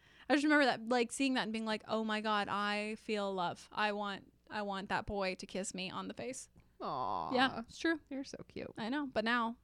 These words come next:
Speaker 1: now Lewis Powell is, wow.
Speaker 2: Yep.
Speaker 1: Wow. Uh, my boyfriend and I are gonna have to talk things <laughs> over. He goes,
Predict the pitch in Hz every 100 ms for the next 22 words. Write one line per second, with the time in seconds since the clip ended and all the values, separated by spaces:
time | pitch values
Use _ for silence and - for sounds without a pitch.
0 | _ 277 220 220 214 214 - 269 233 208
1 | 202 - - 285 233 240 226 _ _ -
2 | 175 - - _ 302 220 226 220 - _
3 | 339 294 190 190 247 - - _ - -
4 | - - 240 240 226 226 220 214 214 214
5 | - 233 220 254 233 415 415 359 320 359
6 | -